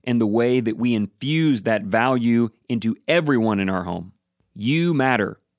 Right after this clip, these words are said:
Your safety matters, not just physically, but emotionally. I don't want you to feel judged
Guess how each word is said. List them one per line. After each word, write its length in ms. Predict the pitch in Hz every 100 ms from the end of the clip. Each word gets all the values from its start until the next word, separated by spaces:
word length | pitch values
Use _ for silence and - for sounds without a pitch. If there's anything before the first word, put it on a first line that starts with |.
| _ _ _
Your 260 | 110 143 151
safety 680 | - 160 175 - 127 104 -
matters, 420 | 110 107 95 90 -
not 240 | 120 151
just 300 | - 185 - - _ -
physically, 840 | 196 156 143 - 101 104 107 107 _ -
but 120 | 143
emotionally. 720 | 156 165 180 - 104 92 90 - _ _ _ _ _
I 120 | 131
don't 120 | 147
want 180 | 165 160
you 40 | 156
to 80 |
feel 240 | 147 170 147
judged 600 | 113 139 120 92 -